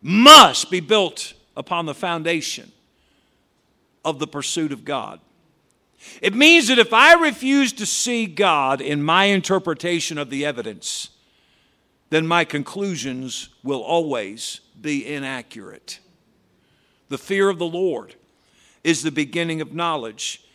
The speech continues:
It means that theology is not a separate subject.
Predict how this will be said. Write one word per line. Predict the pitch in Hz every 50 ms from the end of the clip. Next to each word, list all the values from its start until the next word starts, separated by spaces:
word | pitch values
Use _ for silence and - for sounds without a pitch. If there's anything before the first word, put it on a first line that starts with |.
| _ _ _ _ _ _ _
It | - 180 202
means | 226 285 320 330 330 262 180
that | 254 233 - -
theology | 233 233 226 233 247 285 294 269 247 214 160 160 202 202 196 190
is | 185 180 151 139
not | 185 196 214 226 247 233
a | 196
separate | 165 - - - 247 226 226 - 196 165 127
subject. | - - - 214 196 185 143 113 120 107 92 _ _ - -